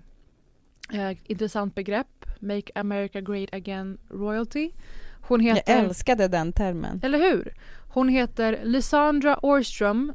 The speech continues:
Speaker 1: och de träffades på en elitskola för flickor på Upper East Side. Och här får man en inblick i Ivankas hem och hur de gled isär åren efter college när Ivanka gick liksom djupare och djupare in i sin pappas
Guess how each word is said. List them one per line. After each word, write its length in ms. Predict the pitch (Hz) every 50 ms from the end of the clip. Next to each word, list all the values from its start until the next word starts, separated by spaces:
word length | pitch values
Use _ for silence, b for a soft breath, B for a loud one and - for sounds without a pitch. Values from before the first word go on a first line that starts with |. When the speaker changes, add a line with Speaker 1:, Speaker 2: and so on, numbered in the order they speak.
| - -
Speaker 1:
och 120 | 214 214
de 140 | 226 233 220
träffades 440 | - 254 233 - 233 214 214 208 -
på 180 | - 226 214
en 120 | 208 220 220
elitskola 800 | 240 247 269 254 202 - - - 254 254 254 240 233 214 196 -
för 140 | - 202
flickor 640 | 202 - 247 254 240 - - - 262 269 294 320 349 - -
på 60 | -
Upper 300 | - 208 - - 226 220
East 380 | 214 214 208 180 - - - -
Side. 400 | - 220 214 220 233 262 269 294 - B B B B B B B
Och 220 | B B B - 226
här 120 | 240 233
får 100 | - 247
man 100 | 226 233 226
en 80 | 226
inblick 360 | 233 233 214 202 214 214 -
i 380 | - 214 214 208 208 202 202 170 - -
Ivankas 440 | 220 208 208 202 196 196 208 196 -
hem 640 | - 220 277 294 302 311 302 302 294 285 262 233 - - -
och 420 | - 208 208 196 - _ - - - 208
hur 100 | 226 214
de 220 | 214 208 208 202
gled 260 | 208 214 214 214 196 -
isär 800 | 214 185 - - - - 311 294 262 220 180 170 165 175 - -
åren 360 | 214 208 196 196 202 190 -
efter 240 | 202 180 - - -
college 580 | - - 247 254 240 214 196 - - 196 - - - -
när 420 | 208 196 185 185 185 185 - -
Ivanka 400 | 262 262 269 269 262 247 - 262
gick 220 | 247 233 226 214 -
liksom 200 | 202 208 208 208
djupare 360 | 220 220 208 - - 202 196
och 40 | 202
djupare 320 | 196 180 - 190 185 185
in 80 | 180 180
i 40 | 180
sin 120 | 185 180
pappas 600 | - 170 180 - 170 170 170 165 - - - -